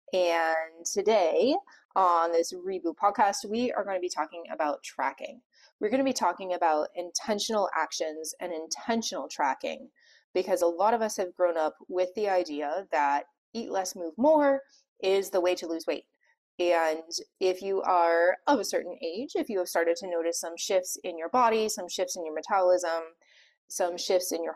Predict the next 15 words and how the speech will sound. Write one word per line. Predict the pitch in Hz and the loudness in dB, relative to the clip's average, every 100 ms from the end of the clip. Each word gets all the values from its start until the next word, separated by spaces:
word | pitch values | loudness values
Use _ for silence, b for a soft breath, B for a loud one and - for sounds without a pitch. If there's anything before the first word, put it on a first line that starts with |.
| - | 0
hormones, | 381 349 330 302 285 285 - | 4 4 4 6 6 4 2
some | 233 220 | -2 0
different | 214 214 - | -2 -4 -4
things | 180 175 | -4 -2
that | 170 180 | 0 2
have | 165 156 | 2 0
been | 160 160 | -2 0
going | 170 160 | 0 0
on, | 269 262 175 170 180 b b b - | 0 2 2 0 -6 b b b 0
um, | 180 165 160 170 - | 4 4 0 -4 0
a | |
lot | 240 294 | 2 2
like | 220 - | -2 -4
me, | 165 226 _ b b b - | -8 -10 _ b b b -2
um, | 185 165 170 | 0 0 -4